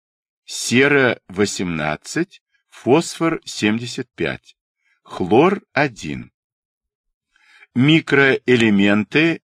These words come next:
М Г К на сто граммов мякоти, железо восемьсот пятьдесят,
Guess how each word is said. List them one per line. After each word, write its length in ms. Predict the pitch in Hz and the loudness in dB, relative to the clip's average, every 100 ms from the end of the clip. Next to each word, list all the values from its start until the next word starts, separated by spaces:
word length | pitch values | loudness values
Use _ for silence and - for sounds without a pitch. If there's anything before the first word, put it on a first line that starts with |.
| - | -4
М 300 | 110 110 95 | 0 0 0
Г 160 | 85 85 | -2 -4
К 300 | - 113 160 | 0 0 0
на 420 | 127 98 85 76 _ _ _ _ | 0 0 -2 -6 _ _ _ _
сто 460 | - - - 113 | -16 -12 2 2
граммов 520 | 90 101 90 78 - - | 4 2 2 -2 -10 -8
мякоти, 680 | 113 87 76 110 - 170 180 _ _ _ _ _ _ - | -2 -2 -2 -8 -4 -6 -6 _ _ _ _ _ _ -10
железо 960 | 98 139 151 151 127 98 110 98 76 _ _ | -4 0 2 2 2 2 2 2 -2 _ _
восемьсот 680 | 95 117 - 123 98 113 101 | -2 -2 0 -4 0 0 0
пятьдесят, 680 | - 85 78 - - 135 175 | -2 -10 -10 -6 0 0 0